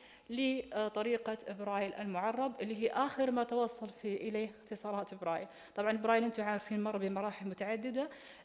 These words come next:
إلى أن وصل إلى ط-، الب-، برايل المطور. البرايل المطور هذه هي فيها جميع ال-، الكلمات والاختصارات. آخر ما توصل إليه هي النسخة النهائية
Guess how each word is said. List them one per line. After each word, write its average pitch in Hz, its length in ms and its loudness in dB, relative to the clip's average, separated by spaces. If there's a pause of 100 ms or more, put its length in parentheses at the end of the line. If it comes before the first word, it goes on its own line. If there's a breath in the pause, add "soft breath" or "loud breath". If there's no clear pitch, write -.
إلى 269 180 6
أن 233 180 4
وصل 247 360 2
إلى 240 400 2 (480 loud breath)
ط-، - 40 6
الب-، 208 520 4
برايل 247 340 8
المطور. 208 520 2
البرايل 233 320 4
المطور 240 340 4
هذه 226 460 0
هي 233 320 4
فيها 226 320 -2
جميع 220 460 -2
ال-، 190 480 -4 (240)
الكلمات 208 800 -2
والاختصارات. 196 920 0 (420 loud breath)
آخر 247 320 4
ما 220 100 2
توصل 220 460 -2
إليه 220 380 2
هي 233 120 6
النسخة 226 480 2
النهائية 220 680 0